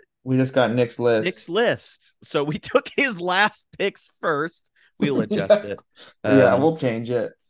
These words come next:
Speaker 2: we'll
Speaker 1: I think we're
Speaker 2: adjust it.
Speaker 1: good. I think we could take his two and three.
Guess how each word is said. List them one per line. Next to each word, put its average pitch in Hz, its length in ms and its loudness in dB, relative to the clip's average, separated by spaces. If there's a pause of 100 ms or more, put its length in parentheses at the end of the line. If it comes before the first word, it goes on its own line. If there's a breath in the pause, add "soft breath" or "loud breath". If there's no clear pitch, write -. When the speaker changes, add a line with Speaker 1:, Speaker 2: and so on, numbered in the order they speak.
Speaker 2:
we'll 139 240 4
Speaker 1:
I 135 40 2
think 180 180 2
we're 160 100 4
Speaker 2:
adjust 131 140 -2
it. 131 40 0 (240)
Speaker 1:
good. - 40 -2
I 135 160 0
think 156 220 -4
we 160 120 -2
could 139 200 -4
take 131 240 -6
his - 280 -8 (140)
two 127 220 2
and 117 140 -4
three. 107 460 -4